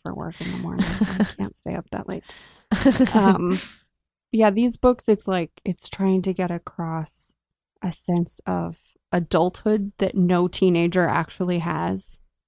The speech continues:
Speaker 2: Yes.
Speaker 1: Even when tragedy does touch your life.
Speaker 2: Mm-hmm.
Speaker 1: And a sense of, like, profound meaning.
Speaker 2: Yeah.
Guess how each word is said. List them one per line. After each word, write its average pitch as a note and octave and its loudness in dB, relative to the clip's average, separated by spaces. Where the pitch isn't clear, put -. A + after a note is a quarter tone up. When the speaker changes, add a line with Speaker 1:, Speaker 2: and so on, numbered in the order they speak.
Speaker 2:
Yes. F3+ 4
Speaker 1:
Even G#3 6
when F#3 4
tragedy E3+ -2
does E3+ 0
touch - -4
your A#3+ 0
life. A#3+ 0
Speaker 2:
Mm-hmm. E3+ 8
Speaker 1:
And F#3 2
a G3 0
sense E3+ -2
of, D#3 -2
like, - -8
profound E3+ -6
meaning. D#3 -4
Speaker 2:
Yeah. F#3+ 6